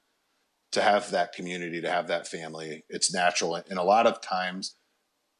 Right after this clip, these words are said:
if we're searching for happiness, some of it's just 'cause we don't feel like we belong somewhere.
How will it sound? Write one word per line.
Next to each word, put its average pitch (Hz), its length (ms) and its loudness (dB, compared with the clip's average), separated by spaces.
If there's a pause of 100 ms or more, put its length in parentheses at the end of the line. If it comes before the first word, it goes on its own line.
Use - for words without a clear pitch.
(140)
if - 160 -6
we're 98 120 2
searching 104 580 2
for 90 160 -2
happiness, 101 580 0
some 135 240 0
of 104 100 0
it's 87 240 -4
just - 200 -6
'cause 90 160 -6
we 90 100 -6
don't 92 180 -6
feel 92 140 -4
like 82 160 -4
we 92 100 -6
belong 85 460 -4
somewhere. 78 440 -8